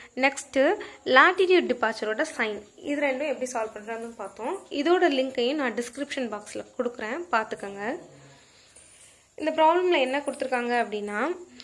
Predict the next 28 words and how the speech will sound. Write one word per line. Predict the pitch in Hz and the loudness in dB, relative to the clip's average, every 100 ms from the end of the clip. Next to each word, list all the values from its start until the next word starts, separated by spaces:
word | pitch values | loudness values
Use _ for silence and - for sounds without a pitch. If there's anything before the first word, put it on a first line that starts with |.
| - - _ | -20 -20 _
calculate | 294 277 320 339 320 226 | 8 8 8 4 4 2
the | 233 247 370 - | 4 4 2 -2
latitude | 247 240 294 320 311 320 320 | 4 6 6 2 2 0 2
and | 240 233 | 0 2
departure | 240 254 247 254 247 | 0 0 -2 0 0
for | - - 226 214 | 0 4 4 4
the | 294 - | 0 6
following | 262 269 285 269 214 | 6 8 6 4 0
observation | 208 262 240 226 262 - | 4 4 4 2 -2 0
of | 247 233 | 2 2
a | 294 294 | 0 6
closed | 277 269 254 - | 6 6 2 -2
traverse | 208 220 294 - | 0 0 0 2
A | 240 226 | 2 2
B | 233 - | -2 -4
C | 202 | -8
D. | 208 - - _ - - - - | -8 -10 -16 _ -20 -20 -20 -2
ஏ | 320 359 | 4 4
பி | 359 370 | 6 4
சி | 359 285 | 4 2
டி | 294 277 | 4 4
அப்படிங்கிற | 220 254 254 | 4 2 6
ஒரு | 269 240 | 6 4
closed | 247 254 294 294 - | 6 6 6 2 2
டிராவர்ஸ்க்கு | 233 214 214 - - 220 294 403 - - - 269 | 2 2 -2 -4 -2 2 2 2 -6 -10 4 8
லைனும் | 269 330 349 339 | 8 8 4 6
லென்த்தும் | 247 247 254 302 294 | 4 2 0 -2 2
கொடுத்துருக்காங்க, | 302 330 269 226 208 | 0 0 0 0 2